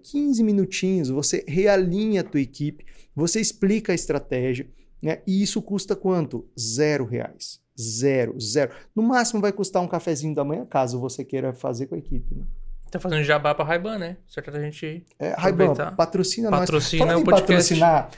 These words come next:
Speaker 1: falando em patrocinar podcast, deixa eu dar um presente pro professor Ali, o nosso kit da Rede Milionária.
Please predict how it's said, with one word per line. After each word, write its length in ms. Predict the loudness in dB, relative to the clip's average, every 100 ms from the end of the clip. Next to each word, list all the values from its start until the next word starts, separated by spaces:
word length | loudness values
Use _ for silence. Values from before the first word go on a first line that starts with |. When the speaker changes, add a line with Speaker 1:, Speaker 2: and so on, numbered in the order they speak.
| -2
Speaker 1:
falando 200 | 4 4
em 40 | 6
patrocinar 540 | 4 4 2 2 2
podcast, 560 | 2 0 4 4 6 4
deixa 240 | 2 2
eu 60 | 4
dar 100 | 4
um 80 | 6
presente 420 | 4 4 4 2
pro 140 | 0
professor 340 | 2 4 4 4
Ali, 300 | 4 6 4
o 60 |
nosso 260 | 4 0 -4
kit 380 | -2 -2 0 0
da 120 | 2
Rede 240 | 2 2
Milionária. 680 | 2 2 2 2 2 2